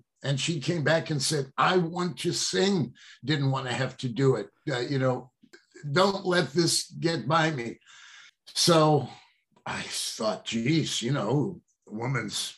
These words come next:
a professional singer. Uh, she, you know, with a dad like this, she can't be amusical." So I, I took a shot. And of course, she gave this terrific performance. I love her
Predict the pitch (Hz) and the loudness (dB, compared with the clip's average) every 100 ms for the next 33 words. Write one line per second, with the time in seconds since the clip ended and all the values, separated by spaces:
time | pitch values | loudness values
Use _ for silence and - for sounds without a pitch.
0 | - 101 - 107 - 104 - 107 98 - | -12 -12 -12 -14 -8 -6 -6 -8 -8 -4
1 | - 202 190 180 175 160 123 120 107 110 | 2 4 4 2 2 2 2 2 0 -4
2 | - - - - 110 - 135 135 110 113 | -8 -20 -20 -18 -10 -4 -2 0 -2 -4
3 | - _ _ - 123 131 117 117 104 143 | -10 _ _ -14 -4 -2 -2 -4 0 2
4 | 147 151 131 131 117 139 170 143 - - | 4 4 2 0 0 0 2 2 -2 -6
5 | 120 - 170 151 147 147 139 156 143 160 | -6 -4 -2 -2 0 0 2 2 2 2
6 | 208 143 127 - 127 151 - - _ _ | 2 0 -4 -4 -6 -6 -10 -20 _ _
7 | - 156 151 139 135 139 139 156 - 196 | -2 2 4 4 2 4 2 2 4 4
8 | 156 131 - 170 190 190 - - 135 131 | 2 -4 -2 0 2 2 0 -2 -2 -2
9 | 135 135 - 175 151 147 - 135 120 147 | -4 -8 -2 2 2 2 -2 -2 0 0
10 | 151 135 135 - - - - 143 143 - | 2 0 -4 -12 -20 -20 -2 0 0 -4
11 | - 131 131 156 214 214 202 135 120 - | -4 0 0 -2 2 4 4 0 -8 -8
12 | - 117 - 95 95 95 92 - 113 123 | -6 -6 -6 -8 -6 -8 -10 -10 -4 -2
13 | 127 147 160 196 156 123 117 - - _ | 0 -2 2 4 4 2 -4 -18 -20 _
14 | 151 143 | 0 2